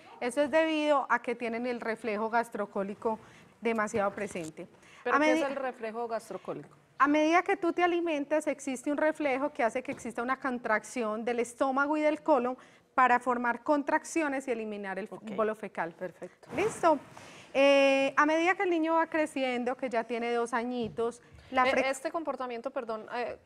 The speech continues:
Speaker 2: ¿hasta qué edad se presenta más o menos?
Speaker 1: Desde que el niño gene-, generalmente seis, ocho meses,
Speaker 2: Ok.
Speaker 1: es, a medida que el niño va creciendo, un año, un año y medio, dos años, la frecuencia va disminuyendo.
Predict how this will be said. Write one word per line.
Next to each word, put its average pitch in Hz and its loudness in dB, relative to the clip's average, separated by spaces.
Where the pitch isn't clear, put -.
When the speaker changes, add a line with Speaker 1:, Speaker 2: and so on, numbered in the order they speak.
Speaker 2:
¿hasta 214 -6
qué - -8
edad 214 -2
se 233 -12
presenta 190 -12
más 165 -12
o 190 -14
menos? 160 -16
Speaker 1:
Desde 302 0
que 311 0
el 302 0
niño 381 0
gene-, 330 -4
generalmente 302 -2
seis, 392 0
ocho 277 -2
meses, 302 -2
Speaker 2:
Ok. 160 -10
Speaker 1:
es, 254 -2
a 269 4
medida 311 2
que 392 -4
el 339 0
niño 302 0
va 320 4
creciendo, 262 -4
un 220 -4
año, 240 -2
un 226 -6
año 226 -4
y 247 -4
medio, 247 -4
dos 254 -4
años, 240 -4
la 262 4
frecuencia 254 -2
va 262 2
disminuyendo. 269 -6